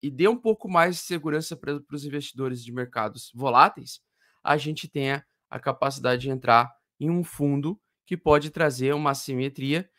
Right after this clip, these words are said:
de ativos que já valorizaram bastante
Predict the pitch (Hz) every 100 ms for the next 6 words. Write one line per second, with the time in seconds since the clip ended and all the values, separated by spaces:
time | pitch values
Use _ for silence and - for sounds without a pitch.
0 | _ - 156 151 160 151 - 156 127 156
1 | 208 190 180 165 156 135 131 131 160 -
2 | 160 185 -